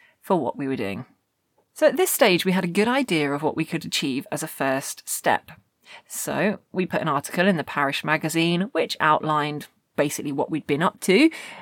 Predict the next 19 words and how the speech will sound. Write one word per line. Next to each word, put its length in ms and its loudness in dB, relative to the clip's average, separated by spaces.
um, 240 2
as 120 2
well 140 8
as 80 2
including 440 2
a 40 0
shopping 400 0
list 200 -4
of 100 0
items 420 -2
we 160 2
would 180 2
need 260 -4
to 100 -6
make 240 -6
the 80 -10
project 400 -8
a 60 -6
success, 600 -2